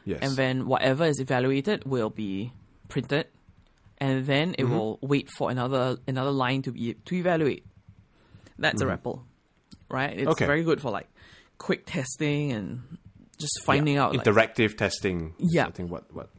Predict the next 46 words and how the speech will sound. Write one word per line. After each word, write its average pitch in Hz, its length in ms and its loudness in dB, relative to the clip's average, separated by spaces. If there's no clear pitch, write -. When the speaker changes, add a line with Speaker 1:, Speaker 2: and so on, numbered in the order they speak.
Speaker 2:
Pretty 156 180 -2
Speaker 1:
yeah. - 40 -2
Speaker 2:
much. - 160 -6
I - 60 4
mean, 277 180 4
Jupyter 277 400 2
is, - 300 -4
is 127 160 -4
a 131 60 0
repl 117 340 -4
pretty - 220 -8
much. - 160 -8
I, - 280 0
I, - 20 6
Speaker 1:
Yeah. 110 160 8
Speaker 2:
I 123 60 -2
Speaker 1:
Oh, 180 220 8
Speaker 2:
guess. 226 120 6
Speaker 1:
okay. 90 280 0
Speaker 2:
I 170 100 2
guess 269 200 0
you, 226 140 0
yeah, 123 460 2
I 151 120 0
don't 233 160 4
know 370 140 2
if 143 200 0
Jupyter 170 520 0
builds 170 320 4
itself 180 300 -2
as 147 140 -2
a 135 40 -2
repl, 160 300 -2
but 160 180 0
it 185 140 -4
pretty 247 160 0
much - 180 -4
is 147 140 -2
a 123 40 0
repl. 80 320 -4
Speaker 1:
Jupyter. 104 1080 0
Speaker 2:
Ha, 160 280 6
ha, 143 340 0
ha, 135 240 -2
ha, 110 180 -2
ha. 143 160 -2